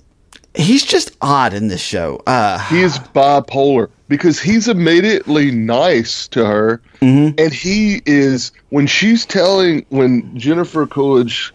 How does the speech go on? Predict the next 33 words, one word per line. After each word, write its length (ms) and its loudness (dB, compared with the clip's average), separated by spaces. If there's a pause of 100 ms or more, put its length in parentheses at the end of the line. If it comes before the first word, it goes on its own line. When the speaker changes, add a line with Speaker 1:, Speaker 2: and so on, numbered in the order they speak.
Speaker 2:
God 300 0
bless 300 0
her, 180 0
the 120 -2
best, 460 0 (120)
the 120 2
Speaker 1:
Yes. 80 0
Speaker 2:
best, 480 2 (640)
when, 280 0
when 200 -2
she's 460 -6 (1160)
reliving 840 2
this 220 -2
fantasy 680 0
of 200 -2
what 220 0
she 140 -6
wants 280 -2
to 80 -6
be 140 0
in 100 0
Sicily, 420 -2 (300)
he 160 0
has 140 2
a 60 -2
smile 460 2
on 100 4
his 120 2
Speaker 1:
Yeah, 100 2
he 80 4
Speaker 2:
face. 280 -2
Speaker 1:
does. 80 -16
Mm-hmm. 160 2